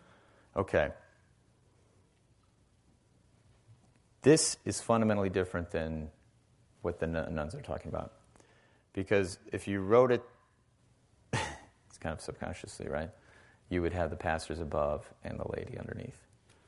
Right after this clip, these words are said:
But now it's, they're, they're next to each other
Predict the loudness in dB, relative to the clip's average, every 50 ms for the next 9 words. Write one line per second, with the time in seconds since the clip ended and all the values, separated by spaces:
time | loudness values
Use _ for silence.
0 | _ _ _ _ _ _ _ _ _ _ _ 0 0 2 4 4 6 6 6 6
1 | 4 4 2 0 0 -2 -6 -10 -12 -16 _ _ _ _ _ _ _ _ _ _
2 | -6 -6 -6 -6 -8 -10 -16 -20 -10 -8 -6 -4 -4 -4 -6 -8 -8 -10 -10 -10
3 | -8 -10 -10 -10 -10 -12